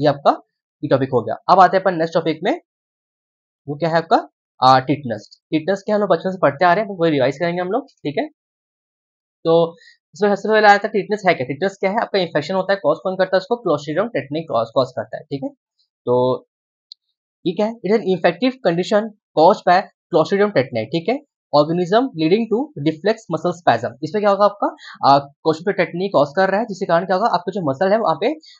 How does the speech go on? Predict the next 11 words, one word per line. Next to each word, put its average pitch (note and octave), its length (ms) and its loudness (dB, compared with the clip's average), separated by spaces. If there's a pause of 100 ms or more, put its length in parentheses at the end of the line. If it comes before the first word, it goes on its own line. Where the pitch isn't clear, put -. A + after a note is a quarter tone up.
reflex D#3+ 480 0
का - 260 2
muscle F3+ 260 -2
का F3+ 120 -2
स्पैजम D#3+ 380 0
हो C#3 140 -2
जाएगा, A2+ 240 -2
often F3+ 440 0
associated F3 520 -4
with B3+ 120 0 (420)
tonic E3 300 4